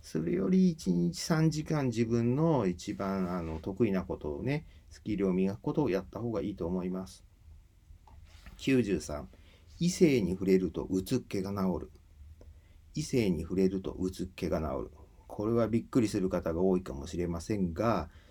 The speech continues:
実はその魅力的な異性、あなたにとってですね、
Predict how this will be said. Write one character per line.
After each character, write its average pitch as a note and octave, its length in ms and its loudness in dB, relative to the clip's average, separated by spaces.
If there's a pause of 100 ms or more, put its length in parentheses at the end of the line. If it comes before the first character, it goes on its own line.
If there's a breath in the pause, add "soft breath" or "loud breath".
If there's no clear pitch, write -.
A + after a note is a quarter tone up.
(220 soft breath)
実 B2+ 360 -6
は F3+ 140 0
そ - 120 -6
の G#2 120 0
魅 F#2+ 180 4
力 B2 320 0
的 - 640 -4
な C#3+ 220 -6
異 - 80 -4
性、 - 420 -4 (260)
あ B2+ 120 -2
な E3+ 160 2
た C#3+ 120 -4
に F#2+ 160 0
と A2 120 -2
っ F#2+ 40 -4
て - 140 -6
で - 140 -6
す - 100 -6
ね、 F#3+ 140 -2